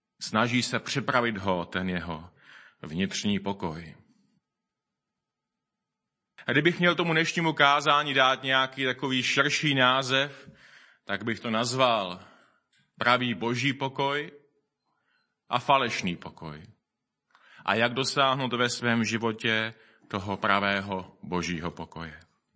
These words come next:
A chtěl bych začít takovými dvěma příběhy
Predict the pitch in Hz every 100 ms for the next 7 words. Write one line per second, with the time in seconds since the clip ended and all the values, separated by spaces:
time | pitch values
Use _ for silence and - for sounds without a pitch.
0 | _ _ _ _ _ _ _ _ _ _
1 | _ _ _ _ _ _ _ _ _ _
2 | _ - 131 143 180 185 165 156 - 180
3 | 156 156 160 156 160 151 127 135 139 139
4 | - - 139 131 120 92 73